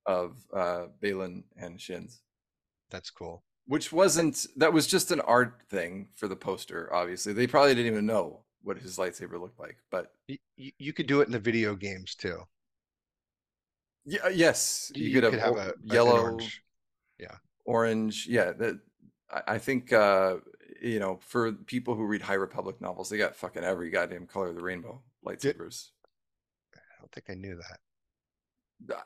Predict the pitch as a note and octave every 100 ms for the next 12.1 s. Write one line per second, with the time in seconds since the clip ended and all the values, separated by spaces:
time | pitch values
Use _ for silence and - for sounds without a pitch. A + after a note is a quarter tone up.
0 | - - - C#3+ G2 - _ _ _ -
1 | F3 G3+ F#3+ E3 E3 D#3+ C3 D#3 D#3 D#3+
2 | C#3 A#2+ G2+ - _ _ - G#3+ G#3 C#3+
3 | D3+ C3+ - - B2+ A2 G2 - F2 G#2
4 | C3 C3+ C#3 C#3 D3 D3 E3+ D3 C#3 C#3
5 | B2 A#2 A2 A2+ A2 A2 G#2 G2+ G#2+ G#2+
6 | A#2+ C3 C#3 D3+ - D3+ D3+ C3+ C#3+ D#3
7 | D#3 D3 - A#2 G#2+ G2 F#2+ G2+ - -
8 | _ _ - - - _ _ _ - _
9 | - B2+ B2 C3+ C#3 D3+ E3+ D#3+ C3 -
10 | _ C#3 C#3 B2+ - - A#2 - G#2+ A2
11 | G#2 - G2+ G2+ G#2+ G2+ F#2+ G#2 F#2+ F#2
12 | F2